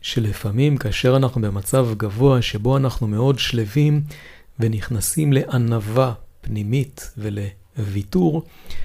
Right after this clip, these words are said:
מתחבר אלינו כוח גבוה, תיארו את זה גם מקובלים ונביאים, שלפתע הגוף שלהם מתחיל לזוז, ולא כי הם מזיזים את הגוף, כוח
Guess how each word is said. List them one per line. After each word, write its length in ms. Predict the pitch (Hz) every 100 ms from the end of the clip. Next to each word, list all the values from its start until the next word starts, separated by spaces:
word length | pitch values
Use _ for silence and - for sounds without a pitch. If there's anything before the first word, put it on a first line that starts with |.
| - - 120
מתחבר 500 | 110 - 107 123 139
אלינו 680 | 135 123 113 107 104 101 101
כוח 280 | 139 123 107
גבוה, 460 | 104 101 151 165 147 - - - - - -
תיארו 380 | - 113 113 135
את 80 | 131
זה 140 | 120
גם 360 | 113 120 117 113 -
מקובלים 720 | 113 - 117 107 110 131 123
ונביאים, 720 | 104 104 98 98 123 147 170 165 - - - - - _ -
שלפתע 680 | - 110 98 147 147 143
הגוף 280 | 117 123 -
שלהם 360 | - 139 139 117
מתחיל 360 | - - 123
לזוז, 500 | 110 - 175 180 170 - - - - - 113
ולא 280 | 117 147 -
כי 100 | 113
הם 220 | 120 151
מזיזים 480 | 131 110 110 113 107
את 120 | 107
הגוף, 400 | 107 107 - -
כוח 340 | - 160 135